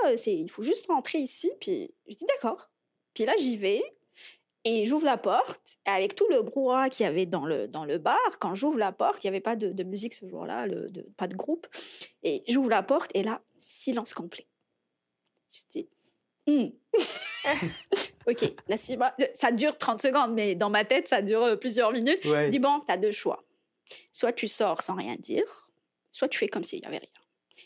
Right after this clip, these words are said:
Speaker 1: Là, je dis, « Allô tout le monde, je cherche des potes.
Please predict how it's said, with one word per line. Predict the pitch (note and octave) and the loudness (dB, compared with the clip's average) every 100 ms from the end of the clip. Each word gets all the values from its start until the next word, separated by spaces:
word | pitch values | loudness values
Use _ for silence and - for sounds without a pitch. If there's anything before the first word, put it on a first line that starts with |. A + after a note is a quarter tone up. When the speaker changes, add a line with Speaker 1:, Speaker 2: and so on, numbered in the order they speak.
| - | -6
Speaker 1:
Là, | G3+ | -6
je | |
dis, « | A3+ - - | -8 -8 2
Allô | A4+ A4 | 4 4
tout | G#4 | 4
le | G4+ | 4
monde, | F4 E4 E4+ E4+ G4 C#4+ B3 E3 | 6 6 6 6 2 0 0 2
je | |
cherche | - F4+ E4+ | 4 6 6
des | F4 | 4
potes. | - F#4 - - - | 6 6 6 0 -14